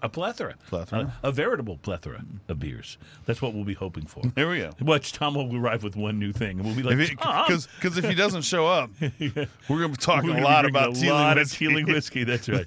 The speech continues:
Speaker 2: <laughs> The end of
Speaker 1: No,
Speaker 2: this show
Speaker 1: no.
Speaker 2: is gonna be exciting.
Speaker 1: No, he'll be here, I promise.
Speaker 2: I know, I'm just teasing.
Speaker 1: Uh, uh, so, um,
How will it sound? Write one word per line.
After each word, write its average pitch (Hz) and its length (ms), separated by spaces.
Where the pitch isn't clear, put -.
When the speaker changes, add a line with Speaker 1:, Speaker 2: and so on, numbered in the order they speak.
Speaker 2:
<laughs> - 100
The 151 120
end 190 120
of - 80
Speaker 1:
No, 185 40
Speaker 2:
this 165 160
show 160 260
Speaker 1:
no. 151 40
Speaker 2:
is 135 140
gonna 139 180
be 127 160
exciting. 113 500
Speaker 1:
No, 110 140
he'll 156 180
be 135 220
here, 82 220
I 95 80
promise. 82 400
Speaker 2:
I 107 160
know, 95 140
I'm 82 120
just 85 120
teasing. 104 140
Speaker 1:
Uh, 101 320
uh, 127 140
so, 208 460
um, 175 440